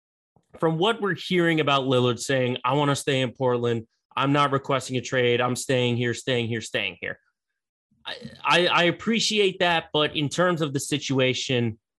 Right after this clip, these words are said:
that's going on, this is full tank mode right now. It's full tank mode, and I don't know if Lillard wants to be around it. Now, it does make sense for Portland to try and work around it because really, Portland, Oregon is not a free agency destination that we've seen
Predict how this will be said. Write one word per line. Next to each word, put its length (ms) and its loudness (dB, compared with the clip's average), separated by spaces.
that's 200 -4
going 400 2
on, 280 -2
this 160 -2
is 140 -4
full 260 -4
tank 400 -6
mode 240 -6
right 240 -4
now. 240 -6
It's 180 -6
full 280 0
tank 300 -2
mode, 280 0
and 120 -4
I 160 0
don't 140 2
know 120 4
if 120 -2
Lillard 380 2
wants 280 -2
to 40 -18
be 140 -8
around 360 -8
it. 140 -20
Now, 200 -2
it 160 -4
does 240 0
make 160 -2
sense 800 -4
for 120 -2
Portland 400 0
to 80 -2
try 240 0
and 160 0
work 220 2
around 360 0
it 160 -6
because 340 -2
really, 520 0
Portland, 460 2
Oregon 400 4
is 140 0
not 260 2
a 160 -6
free 300 2
agency 380 0
destination 680 -2
that 160 -4
we've 160 -2
seen 480 0